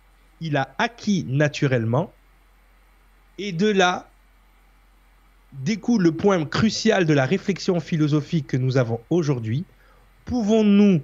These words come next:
en conclure que l'humain s'intéresse plus au fait d'avoir qu'au fait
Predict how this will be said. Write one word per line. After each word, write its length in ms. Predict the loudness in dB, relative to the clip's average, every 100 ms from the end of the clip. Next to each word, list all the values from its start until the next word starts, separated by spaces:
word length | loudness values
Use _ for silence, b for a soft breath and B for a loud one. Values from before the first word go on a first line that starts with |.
| -2
en 140 | -4 -2
conclure 720 | 0 -2 2 2 4 2 0
que 120 | 2
l'humain 360 | 4 4 4 2
s'intéresse 560 | 0 0 0 0 -4
plus 380 | -8 -6 -6 -4
au 80 | -6
fait 380 | -4 -6 -6 -12 _ -12
d'avoir 640 | -8 -4 -2 0 -2 -6 _ -20 b b b
qu'au 120 | -10
fait 400 | -4 -2 -2 -6